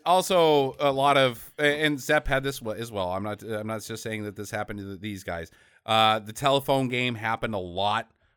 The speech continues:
with shenanigans in hotel rooms and all of Rock's stories.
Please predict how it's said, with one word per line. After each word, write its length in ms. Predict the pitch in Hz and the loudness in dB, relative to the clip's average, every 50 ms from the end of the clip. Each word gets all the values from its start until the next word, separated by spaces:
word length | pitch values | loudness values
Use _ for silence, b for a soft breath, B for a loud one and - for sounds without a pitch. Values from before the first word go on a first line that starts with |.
| _ - | _ -4
with 180 | 117 117 110 - | -2 -2 -2 -2
shenanigans 600 | - - 120 113 113 117 113 113 107 113 113 107 | -2 -2 0 2 2 2 2 0 0 -4 -4 -6
in 120 | 110 107 | -6 -4
hotel 360 | 107 113 113 107 - 117 107 104 | -2 -2 -2 0 0 0 0 0
rooms 260 | 107 107 104 98 98 | 0 0 -2 -2 -4
and 100 | 101 98 | -4 -2
all 260 | 92 98 101 107 110 | 0 2 4 4 4
of 80 | 104 98 | 4 2
Rock's 300 | 110 110 107 104 - - | 2 0 0 0 -2 -4
stories. 360 | - 117 110 107 107 104 | -4 -2 0 0 -2 -4